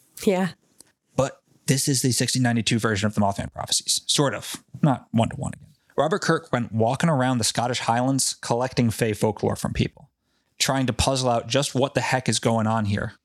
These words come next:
Speaker 2: while being an open-minded skeptic about it. And the stories in here, too, are, well, they're not your standard wood nymph or green man or pixie. No, we've got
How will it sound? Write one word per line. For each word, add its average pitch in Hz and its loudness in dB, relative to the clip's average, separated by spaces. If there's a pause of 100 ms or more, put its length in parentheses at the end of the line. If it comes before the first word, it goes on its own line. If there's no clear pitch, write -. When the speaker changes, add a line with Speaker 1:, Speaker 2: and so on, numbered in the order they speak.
(120)
Speaker 2:
while 113 2
being 120 2
an 110 0
open-minded 117 2
skeptic - -2
about 110 -8
it. - -12 (800)
And 131 0
the 113 -2
stories 175 0
in 127 2
here, 135 2
too, 151 0
are, 110 0 (120)
well, 123 2
they're 123 2
not 147 0
your 156 2
standard 120 0
wood 117 0
nymph 107 0
or 104 0
green 107 0
man 101 2
or 101 -2
pixie. - -2 (920)
No, 135 2
we've 117 -2
got 120 -2